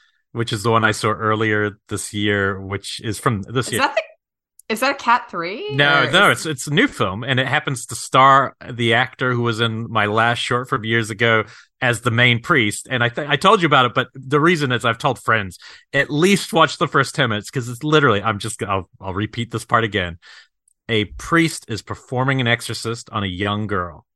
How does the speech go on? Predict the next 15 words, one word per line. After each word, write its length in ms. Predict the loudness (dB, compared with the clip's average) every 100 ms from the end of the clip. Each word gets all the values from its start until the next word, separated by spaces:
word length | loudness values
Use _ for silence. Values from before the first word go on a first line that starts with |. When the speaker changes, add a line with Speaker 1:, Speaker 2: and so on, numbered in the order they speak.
| _
Speaker 1:
right? 220 | -6 -4 -2
Or, 100 | 0
yeah, 260 | 0 0 0
she's 260 | -2 -4
probably, 220 | -2 -2 -2
like, 80 | -6
Speaker 2:
Uh-huh. 80 | -8
Speaker 1:
fifteen. 220 | -8 -8 -10 -18 -20 -20 _
And 360 | -2 0 0 -4
the, 160 | -8 -8
it's 180 | -10 -4
just 220 | -4 -4
the 80 | -8
typical 420 | -4 -2 0 0
scenario. 480 | 0 2 4 2